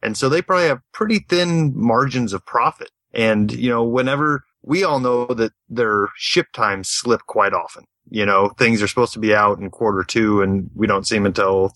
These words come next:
third quarter or fourth quarter, maybe even a year later. I bet you somewhere along the lines, they're getting some pressure at the factory to speed things up and maybe cutting some corners and putting things in packaging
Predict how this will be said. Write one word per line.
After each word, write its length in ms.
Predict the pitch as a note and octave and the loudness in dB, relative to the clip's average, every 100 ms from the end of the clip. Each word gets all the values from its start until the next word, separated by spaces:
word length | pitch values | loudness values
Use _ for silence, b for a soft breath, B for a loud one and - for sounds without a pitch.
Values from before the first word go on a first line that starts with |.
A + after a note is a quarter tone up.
| - | -2
third 240 | G2 F#2+ | -2 -2
quarter 360 | - G2 G2 F#2+ | -2 0 2 0
or 60 | |
fourth 260 | - F#2+ F#2 | 0 -4 -2
quarter, 280 | G2+ F#2+ F#2+ | 0 0 2
maybe 200 | G2 G2 | 2 2
even 460 | F#2+ F#2+ G2+ G#2 b b | 2 0 0 -2 b b
a 60 | A#2+ | -2
year 260 | A2+ G#2 | 0 2
later. 420 | G2 A2 G#2 D#2+ - _ - | 2 0 -2 -6 -14 _ -4
I 140 | A#2 | 0
bet 240 | F#3+ - | 0 -2
you 100 | D3 | -2
somewhere 280 | C3+ D3+ D3 | -2 0 0
along 240 | C#3 C3+ C3+ | 2 2 0
the 120 | A#2+ | 0
lines, 480 | G#2 G#2 A2 A2 - | 2 2 0 -4 -4
they're 280 | A2+ B2 | 0 0
getting 420 | B2 C3 A#2+ A#2 A#2+ _ | 0 0 2 2 -2 _
some 220 | _ B2+ G#2+ | _ -2 -2
pressure 400 | C#3 C#3 C3 A2 | 0 -2 0 -2
at 80 | |
the 80 | - | -2
factory 760 | - B2 C#3 G#2+ G2+ G2+ G#2+ A#2+ _ | -2 0 0 -2 -2 -2 -4 -8 _
to 80 | - | -6
speed 460 | - - C3 C3 - | -6 -2 0 0 2
things 280 | B2 A#2 | 0 2
up 220 | G#2 A2+ - _ _ | 2 0 -4 _ _
and 220 | - G2+ | -10 -4
maybe 240 | G2+ A2 A#2 | 0 2 2
cutting 300 | - A#2 B2 | 2 0 0
some 180 | B2 G#2 | -2 -2
corners 380 | A2+ A#2+ B2 | 2 2 2
and 100 | G#2+ | 0
putting 240 | G#2+ A2+ A2+ | -2 -4 0
things 340 | A#2+ A#2+ A#2+ | 0 0 0
in 80 | A2 | -2
packaging 720 | G#2 G#2+ A2+ - A2+ A#2 A#2 | 0 0 -2 -4 0 2 0